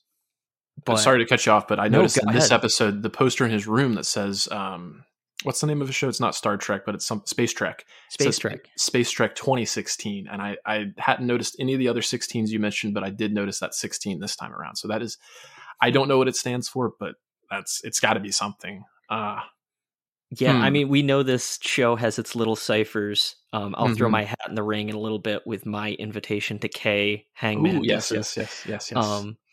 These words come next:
Speaker 1: but no,
Speaker 2: <laughs>
Speaker 1: I wanted to throw that out there in case there was some comic that came up that people knew about. If anyone has the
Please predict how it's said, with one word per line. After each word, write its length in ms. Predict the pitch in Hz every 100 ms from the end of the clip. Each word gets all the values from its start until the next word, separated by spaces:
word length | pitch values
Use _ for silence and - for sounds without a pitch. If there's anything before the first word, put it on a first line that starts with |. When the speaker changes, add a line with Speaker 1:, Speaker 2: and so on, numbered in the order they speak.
| - 151
Speaker 1:
but 140 | 139
no, 120 | 170 143
Speaker 2:
<laughs> 40 |
Speaker 1:
I 80 | 131
wanted 240 | 131 160
to 80 | 151
throw 220 | 147 139
that 120 | 127
out 220 | 117 113 -
there 180 | 117
in 80 | 110
case 260 | 107 110 -
there 80 | 104
was 120 | 104
some 240 | - 101
comic 480 | 87 - 135 135 127 -
that 180 | 113
came 200 | - 113
up 200 | 113 -
that 100 | -
people 260 | - 107 107
knew 220 | 107 107
about. 380 | 104 101 101 104
If 220 | 107 104 -
anyone 400 | 113 123 127 123
has 340 | 113 110 110 -
the 140 | 107